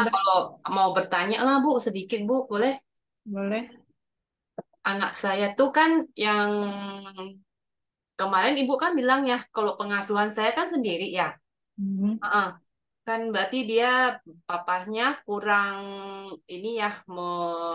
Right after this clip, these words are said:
Speaker 2: ikut serta.
Speaker 1: Mm-mm.
Speaker 2: Jadinya anak itu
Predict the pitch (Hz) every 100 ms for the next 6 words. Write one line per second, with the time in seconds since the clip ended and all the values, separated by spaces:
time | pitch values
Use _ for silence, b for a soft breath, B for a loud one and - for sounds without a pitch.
0 | 165 165 160 - - - 180 160 160 185
1 | 180 - - _ _ _ _ - 208 214
2 | 226 226 202 190 175 175 202 269 190 185
3 | 180 165 180 170